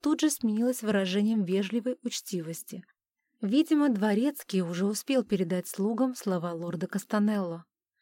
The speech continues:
«Одну минуту, миледи.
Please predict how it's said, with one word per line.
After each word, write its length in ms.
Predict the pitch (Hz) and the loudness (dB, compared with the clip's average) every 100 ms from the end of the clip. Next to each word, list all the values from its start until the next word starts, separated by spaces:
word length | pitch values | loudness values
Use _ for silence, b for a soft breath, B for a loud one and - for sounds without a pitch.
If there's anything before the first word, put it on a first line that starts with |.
| _ _ _ _ - | _ _ _ _ -2
«Одну 400 | 214 185 269 349 | 2 6 6 6
минуту, 580 | 330 226 196 - 190 190 - | 6 6 4 0 -4 -4 0
миледи. 680 | 208 214 196 185 - 190 | 2 4 2 0 -4 -10